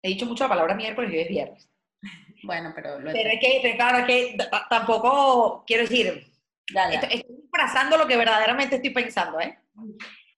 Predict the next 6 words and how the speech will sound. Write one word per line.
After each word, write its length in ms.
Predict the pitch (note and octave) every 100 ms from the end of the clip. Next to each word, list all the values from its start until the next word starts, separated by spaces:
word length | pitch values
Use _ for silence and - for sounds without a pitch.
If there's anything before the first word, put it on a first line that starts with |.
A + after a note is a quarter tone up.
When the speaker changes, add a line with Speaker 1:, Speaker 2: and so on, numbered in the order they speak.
| _ _ _ _ _ _ D#5+ _ _ _ _ _ _ _ - -
Speaker 1:
Y, 280 | C4 C4+ C#4
mm, 600 | C4 B3+ B3 B3 A#3 G3+ - _ _ _ _ _ _ _ _ _ _ _ _ _ _
yo 300 | G#3 G#3 E4+
sueño 680 | D#4+ E4 D#4 D4 D#4 E4+ - _ _ _ _ _ _ _ _ _
con... 960 | - A#3 G#3+ G#3 G#3 G3+ G3+ G3 G3 -
Mira, 180 | C#4 B3+